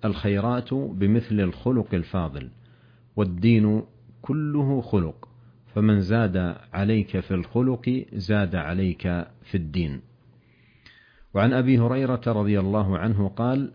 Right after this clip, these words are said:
"سئل رسول الله صلى الله عليه وسلم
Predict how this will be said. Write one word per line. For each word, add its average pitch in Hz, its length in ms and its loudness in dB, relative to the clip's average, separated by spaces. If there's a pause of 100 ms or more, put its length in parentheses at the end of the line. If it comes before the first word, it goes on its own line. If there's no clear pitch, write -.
(120)
"سئل 123 520 0
رسول 110 360 -2
الله 104 400 0
صلى 98 280 -4
الله 98 420 -2
عليه 98 380 0
وسلم 90 600 0